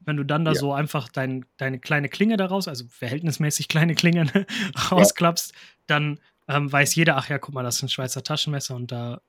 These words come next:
Speaker 1: geht kein Raunen durchs Publikum <laughs> oder so,
Speaker 2: Ja,
Speaker 1: ne?
Speaker 2: genau. Auf jeden, das ist auf jeden Fall so.
Speaker 1: Ja. Äh, schließen wir aber mal wieder da an, wo wir gerade aufgehört haben.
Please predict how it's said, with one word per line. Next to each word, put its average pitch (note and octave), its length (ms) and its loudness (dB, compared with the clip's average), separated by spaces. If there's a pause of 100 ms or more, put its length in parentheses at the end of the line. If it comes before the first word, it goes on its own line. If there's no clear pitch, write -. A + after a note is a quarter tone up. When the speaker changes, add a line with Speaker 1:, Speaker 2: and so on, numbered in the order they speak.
Speaker 1:
geht C#3+ 180 -2
kein C3 240 0
Raunen B2 480 0
durchs B2 200 -4
Publikum B2 600 -10
<laughs> - 0 -
oder C#3 260 8
so, F#3+ 220 6
Speaker 2:
Ja, F#3 140 6
Speaker 1:
ne? - 0 -
Speaker 2:
genau. - 360 4 (340)
Auf - 200 0
jeden, - 200 -4 (340)
das A2 220 8
ist G2+ 120 2
auf G2+ 200 2
jeden G#2 240 0
Fall F#2+ 200 0
so. E2 220 -10 (440)
Speaker 1:
Ja. B2+ 260 -8 (240)
Äh, F3+ 180 4
schließen B3+ 320 4
wir F#3+ 100 8
aber E3+ 140 4
mal E3 180 6
wieder F3 200 4
da D#3+ 180 2
an, D#3 140 0
wo C#3+ 100 -2
wir C#3 80 -2
gerade C3 240 -4
aufgehört B2+ 500 -8
haben. A#2+ 360 -10